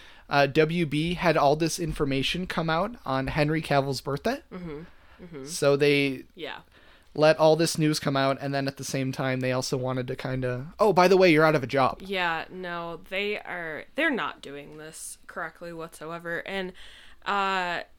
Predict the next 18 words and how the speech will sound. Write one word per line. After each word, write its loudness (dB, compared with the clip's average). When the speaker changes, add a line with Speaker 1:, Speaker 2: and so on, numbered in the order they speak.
Speaker 2:
I've 4
seen -6
people -6
on -8
my -6
timeline, -6
which -10
is -14
not -10
film -16
Twitter -14
or -10
superhero -12
Twitter -14
Speaker 1:
You're 4
lucky. 0
Speaker 2:
at -4
all. -8